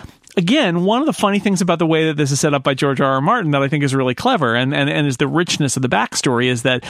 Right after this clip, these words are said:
there's one king but seven kingdoms. What does that mean? And the answer is, well, it, it, you know, it is a unified,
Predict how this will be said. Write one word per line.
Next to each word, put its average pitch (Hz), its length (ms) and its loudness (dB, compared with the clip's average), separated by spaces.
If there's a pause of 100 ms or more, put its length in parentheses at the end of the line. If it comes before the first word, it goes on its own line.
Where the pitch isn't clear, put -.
(180)
there's 165 160 2
one 233 240 2
king 226 240 0
but 185 140 0
seven 156 320 0
kingdoms. 123 560 -2
What 175 180 0
does 208 120 0
that 147 180 0
mean? 151 400 -2
And 156 120 0
the 156 140 0
answer 175 300 0
is, 147 120 0
well, 269 440 0 (560)
it, 208 160 0
it, 226 240 0
you 190 80 2
know, 208 120 -2
it 202 180 0
is 240 520 0 (320)
a 190 160 2
unified, 170 1300 0